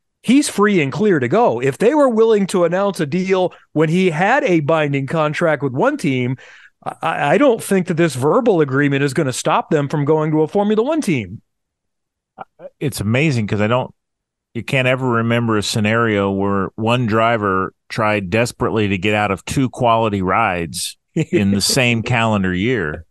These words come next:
Speaker 2: I mean, this, this, this isn't just one good ride. This is a, a championship level ride that should have won the Indy five hundred this year. I say should have, but you know how, you know what I mean by that.
Speaker 1: Yep.
Speaker 2: And then, and then,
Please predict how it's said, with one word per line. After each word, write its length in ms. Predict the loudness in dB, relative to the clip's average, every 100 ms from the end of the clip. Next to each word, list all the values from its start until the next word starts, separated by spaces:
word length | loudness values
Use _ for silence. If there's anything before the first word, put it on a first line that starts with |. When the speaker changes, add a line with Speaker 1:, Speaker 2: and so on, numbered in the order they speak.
| -8
Speaker 2:
I 40 | -2
mean, 220 | -2 2
this, 220 | 0 0 -6 -10 -14 -14 _ -4
this, 180 | -2 -2 -10 -10 -4
this 160 | -2 2
isn't 260 | 2 2 2
just 220 | 0 0
one 360 | 0 2 0
good 260 | 0 0 0
ride. 560 | 0 0 0 -2 -6 -12 -18 -16 -6
This 180 | -2 0
is 220 | 0 2
a, 220 | 2 2
a 100 | 0
championship 800 | 0 0 0 0 -2 0 -2 0
level 320 | 0 0 0
ride 280 | 2 0 0
that 160 | -2 -4 _ _ _
should 180 | -6 -4
have 80 | 0
won 180 | 0 2
the 100 | 0
Indy 200 | 0 0
five 280 | 0 0 0
hundred 360 | -2 -2 -2
this 280 | -2 -2 -2
year. 420 | -2 0 -2 -4 -10 -8
I 100 | -6
say 160 | -4
should 260 | -4 -2 0
have, 200 | -2 -2
but 160 | -4 -4 -6
you 80 | -4
know 100 | -2
how, 400 | -2 -2 -4 -8 _ _ -4
you 100 | 0
know 120 | 0
what 200 | 0 -2
I 80 | 0
mean 240 | 0 0
by 160 | -2 -2
that. 380 | -2 -2 -4 -8 _ _ _ -6
Speaker 1:
Yep. 120 | -2
Speaker 2:
And 200 | 0 0
then, 440 | 0 0 -2 -6 _ _ -4
and 260 | -2 0
then, 640 | 0 0 0 -2 -4 -6